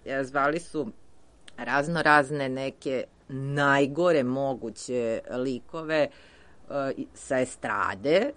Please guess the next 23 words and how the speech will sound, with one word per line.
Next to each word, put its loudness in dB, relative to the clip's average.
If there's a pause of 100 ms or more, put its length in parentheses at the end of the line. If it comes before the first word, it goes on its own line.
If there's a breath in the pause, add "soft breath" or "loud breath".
(180)
znači, -16 (100)
ono, -12
ne, -12 (540)
sam, -8
nisam -6
mogla -2
verujem, 0 (360 loud breath)
i -6
sad -6
s -8
jedne 2
strane 0
su -8
stavili 0
ka -8
pitanje -4
šta 0
je 4
za 2
vas 4
bolje, 0
bolji 0
život -2